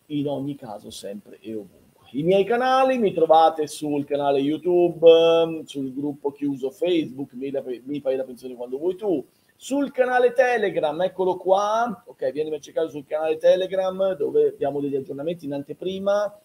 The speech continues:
fanpage di Massimiliano Acerra, la fanpage del movimento mipai, ok, quando parliamo del mipai e,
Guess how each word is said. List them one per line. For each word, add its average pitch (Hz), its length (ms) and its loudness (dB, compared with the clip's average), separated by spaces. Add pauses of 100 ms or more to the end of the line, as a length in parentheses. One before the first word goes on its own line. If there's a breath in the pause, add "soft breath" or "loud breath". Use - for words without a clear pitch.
(340)
fanpage 202 560 4
di 165 80 -6
Massimiliano 180 540 -6
Acerra, 185 420 0
la 135 120 -2
fanpage 139 540 -4
del 110 220 -8
movimento 123 760 -10 (100)
mipai, 160 680 2 (200)
ok, 135 380 0
quando 131 180 -4
parliamo 117 340 -6
del 120 140 -10
mipai 156 680 -2
e, 170 320 2